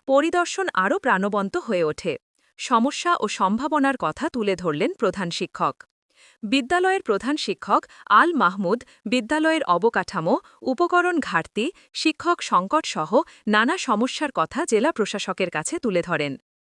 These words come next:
ডিসি অন্নপূর্ণা দেবনাথ মনোযোগ দিয়ে এসব সমস্যা শুনেন এবং খুব দ্রুতই প্রয়োজনীয় ব্যবস্থা নেবার আশ্বাস দেন। তিনি বলেন, "শিক্ষা খাতকে উন্নত করতে হলে বিদ্যালয় পর্যায়ে সমস্যাগুলো চিহ্নিত করা জরুরি।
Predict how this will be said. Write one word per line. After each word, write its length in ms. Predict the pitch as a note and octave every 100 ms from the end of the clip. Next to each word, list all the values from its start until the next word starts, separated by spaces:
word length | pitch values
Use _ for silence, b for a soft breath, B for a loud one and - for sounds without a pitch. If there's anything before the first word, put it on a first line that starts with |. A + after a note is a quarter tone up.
| _ _ _
ডিসি 420 | G3+ B3+ C#4+ - F#4
অন্নপূর্ণা 640 | A3+ A#3 C#4 D#4 D4+ D#4+
দেবনাথ 580 | F3+ E3+ D3+ D3 C4+ -
মনোযোগ 480 | G3+ G3 A#3 B3+ D4
দিয়ে 360 | G3+ F3 F#3 C4+
এসব 280 | G3 - A3
সমস্যা 500 | - F3 E3+ - F#3
শুনেন 380 | - D#3+ D#3 A3 B B B
এবং 260 | A3 C4 C#4
খুব 220 | E4+ C#4+
দ্রুতই 580 | F3+ G#3+ C4+ D#4+ F3+ A#3+
প্রয়োজনীয় 600 | - A#3 C4 D4 D4 D#4
ব্যবস্থা 480 | F#3 D#3+ F#3+ - A3+
নেবার 260 | D3+ G#3
আশ্বাস 480 | B3+ E3 - E3+ -
দেন। 280 | D#3+ D3 D3 - b b b
তিনি 220 | B3 A#3+
বলেন, 460 | G#3 D3+ E3 F#3 C3+ - _ b b b
"শিক্ষা 480 | - D4 D4 F4
খাতকে 440 | F#4 - D#4+ - F4+
উন্নত 400 | A3+ G#3 A#3+ C#4
করতে 360 | B3+ E3+ -
হলে 320 | F3 E3 E3 F4 b b
বিদ্যালয় 560 | F#3 A#3 A3+ D#4+ F4 F#4+
পর্যায়ে 500 | G3 F3+ - G#3+ C#4+
সমস্যাগুলো 760 | - F#3+ B3+ - D4 C#4+ D4
চিহ্নিত 420 | - G#3 G3 A#3+
করা 300 | A3+ E3 F#3+
জরুরি। 540 | B3+ G#3 E3 D3+ D3